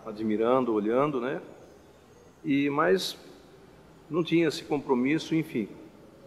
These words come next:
Acabava a missa, ia embora, né? Olhava, "Poxa vida, que bonito", né? E, enfim. Um dia, o senhor Humberto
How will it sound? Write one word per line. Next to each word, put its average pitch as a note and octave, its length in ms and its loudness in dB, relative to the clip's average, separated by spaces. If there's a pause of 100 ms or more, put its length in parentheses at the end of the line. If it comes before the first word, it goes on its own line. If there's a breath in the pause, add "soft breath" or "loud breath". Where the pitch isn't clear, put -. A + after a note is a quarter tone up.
(500)
Acabava A#2+ 340 4
a - 20 0
missa, D3+ 560 2 (300)
ia A#2+ 100 -2
embora, C#3+ 640 4 (340)
né? A#2 140 -4
Olhava, C3 580 -2
"Poxa - 380 -8
vida, A2+ 300 -6 (100)
que C3 60 -8
bonito", B2+ 480 0
né? B2 260 -4
E, C#3 160 -10 (100)
enfim. E3 300 -10 (1200 loud breath)
Um F#3 80 0
dia, F3 380 6 (1120)
o - 60 -16
senhor D#3+ 200 6
Humberto E3+ 640 4